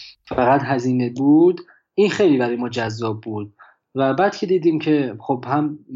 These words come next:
عکاس راضیه، هم مشتری راضیه، هم سرویس داره جواب می‌ده، اینو شروع کردیم به توسعه دادن. دیگه رشته‌های عکاسی مختلف و متنوع اضافه کردیم،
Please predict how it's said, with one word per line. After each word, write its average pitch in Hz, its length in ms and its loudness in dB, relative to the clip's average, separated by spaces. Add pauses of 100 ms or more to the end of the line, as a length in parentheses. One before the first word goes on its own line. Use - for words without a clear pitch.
(160)
عکاس 156 520 -2
راضیه، 113 500 -2
هم 127 180 -8
مشتری 127 460 -2
راضیه، 120 560 0 (320)
هم 151 140 2
سرویس 139 640 0 (300)
داره 135 180 2
جواب 135 380 0
می‌ده، 175 160 0
اینو 240 180 2
شروع 190 200 -2
کردیم 202 260 2
به 180 80 2
توسعه 143 460 -4
دادن. 104 480 -6 (160)
دیگه 165 180 4
رشته‌های 175 380 2
عکاسی 170 380 -2
مختلف 160 540 0
و - 20 -4
متنوع 143 520 -2
اضافه 156 300 -2
کردیم، 143 640 0